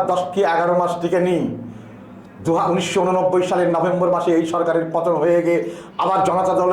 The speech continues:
ভেঙে চন্দ্রশেখরকে রাজীব গান্ধীর সমর্থনে, মানে কংগ্রেসের সমর্থনে চন্দ্রশেখর তিনি ছিলেন ভারতের প্রধানমন্ত্রী হয়েছিলেন। কিন্তু এই বিশ্বনাথ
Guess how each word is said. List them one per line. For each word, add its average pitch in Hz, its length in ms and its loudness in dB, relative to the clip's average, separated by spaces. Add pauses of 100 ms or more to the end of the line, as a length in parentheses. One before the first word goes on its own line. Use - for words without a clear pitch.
(140)
ভেঙে 170 220 2 (120)
চন্দ্রশেখরকে 170 640 0
রাজীব 160 320 0
গান্ধীর 175 320 0
সমর্থনে, 165 400 0
মানে 160 160 -2 (100)
কংগ্রেসের 170 420 0
সমর্থনে 165 400 0 (1000)
চন্দ্রশেখর 165 520 0
তিনি 160 200 0
ছিলেন 170 200 2 (720)
ভারতের 165 320 0
প্রধানমন্ত্রী 160 500 0
হয়েছিলেন। 131 340 0 (420)
কিন্তু 190 180 0 (100)
এই 277 80 2 (100)
বিশ্বনাথ 285 340 0